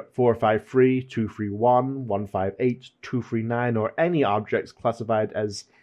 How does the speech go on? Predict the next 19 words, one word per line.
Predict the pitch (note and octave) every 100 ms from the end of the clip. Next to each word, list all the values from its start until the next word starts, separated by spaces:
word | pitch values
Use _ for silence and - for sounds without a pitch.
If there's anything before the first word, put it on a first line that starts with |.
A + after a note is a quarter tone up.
| _ _ _
humanoid | - D3+ C#3 B2 B2 C3 D3 D3 - -
by | A#2
your | A#2+
former | - B2 A#2
employer?" | A2+ A2 B2+ B2+ C3+ C#3+ _ _ _ _ _ _ _ _ A2+
Felden | G#2 G#2
looked | G#2 -
away, | G#2+ G#2 A2+
wishing | A#2 A2 G2+
he |
could | - G#2
lie | G#2 G2+ G#2+
and | G2+
deny | G#2 G#2
any | G#2
involvement. | G#2 G2+ G#2 - F#2 - - _ _ _ _ -
"Oh, | -
well, | - - - -
yes. | C3 A#2+ - - -